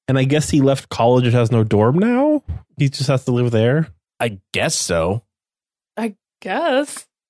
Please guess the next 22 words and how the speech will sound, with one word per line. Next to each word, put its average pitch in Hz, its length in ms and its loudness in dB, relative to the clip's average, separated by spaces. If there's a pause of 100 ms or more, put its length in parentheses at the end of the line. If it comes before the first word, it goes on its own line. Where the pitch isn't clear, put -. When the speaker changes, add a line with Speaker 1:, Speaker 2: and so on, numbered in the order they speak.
(400)
Speaker 3:
Why 233 200 0
everyone 320 520 0
wants 285 240 0
to 247 80 -6
live 233 220 2
at - 100 -6
the 214 60 -4
laundromat 202 600 -2
is 196 160 -2
beyond 196 460 -2
me, 196 180 -6
but 175 160 -8
it 165 140 -4
seems 233 280 0
to 233 60 -8
be 214 140 -4
the 190 220 -2
overarching 175 680 -2
theme 160 280 -10
for 156 140 -16
this 143 220 -12
series. 143 400 -12